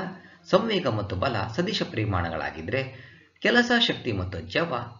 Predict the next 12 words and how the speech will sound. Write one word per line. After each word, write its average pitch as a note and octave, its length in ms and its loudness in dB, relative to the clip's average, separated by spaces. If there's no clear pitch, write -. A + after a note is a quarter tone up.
ಅದಿಶ D#3 240 0
ಪರಿಮಾಣಗಳಾಗಿದೆ. F2+ 1300 -6
ಸದಿಶ A#3+ 380 2
ಅಂದ್ರೆ D#3 200 0
vector, G2+ 440 -2
ಅದಿಶ F#2 400 -4
ಅಂದ್ರೆ - 540 -6
scalar. - 580 -2
Vector C4+ 400 6
quantity A3+ 400 -4
ಅಂತ F3 120 -8
ಹೇಳಿದ್ರೆ G#2+ 600 -10